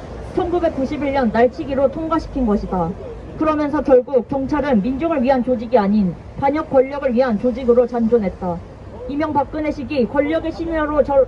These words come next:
전락한 경찰은 용산 참사, 쌍용차 사태, 백남기 농민 살해를 저질렀고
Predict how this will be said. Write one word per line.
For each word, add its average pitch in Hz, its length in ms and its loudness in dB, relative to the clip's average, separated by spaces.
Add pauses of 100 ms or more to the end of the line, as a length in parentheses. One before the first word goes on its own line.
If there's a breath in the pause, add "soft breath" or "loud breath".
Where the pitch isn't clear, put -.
(160)
전락한 285 440 0
경찰은 240 580 2 (360)
용산 302 340 0
참사, 247 460 0 (320)
쌍용차 330 500 -2
사태, 233 500 -2 (280)
백남기 294 420 0
농민 269 320 2
살해를 302 420 0
저질렀고 233 720 2